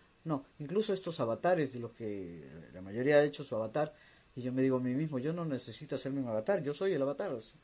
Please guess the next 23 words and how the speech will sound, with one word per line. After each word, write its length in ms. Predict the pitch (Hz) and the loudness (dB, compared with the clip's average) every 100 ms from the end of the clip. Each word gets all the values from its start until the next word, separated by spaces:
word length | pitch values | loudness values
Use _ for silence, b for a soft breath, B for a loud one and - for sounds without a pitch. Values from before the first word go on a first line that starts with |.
| - | -8
¿para 100 | 135 | -4
qué 60 | |
me 60 | 139 | 0
lo 100 | 135 | 0
hago?". 200 | 113 113 B B B B | 0 -8 B B B B
<laughs> 460 | 147 - 160 - - | -10 -8 -10 -12 -4
Creo 200 | 226 196 | 4 6
que 100 | 196 | 8
hay, 400 | 170 160 143 135 - - _ - | 8 6 0 -4 -8 -20 _ 2
también 340 | 175 185 180 | 4 2 2
por 140 | 165 | 4
ahí 120 | 147 165 | 6 4
escuché 480 | 160 - 139 170 156 | 2 -2 0 2 2
decir 360 | 147 170 160 | 2 0 -4
que 160 | 160 143 | 0 -2
si 180 | - 117 | 0 -2
hacían 280 | 113 160 160 | -2 0 2
la 100 | 147 | 2
realidad 380 | 127 127 139 | 2 4 4
virtual 360 | 165 143 185 180 | 2 2 2 2
nos 100 | 147 | 2
van 160 | 156 | -2
a, 100 | 160 | -2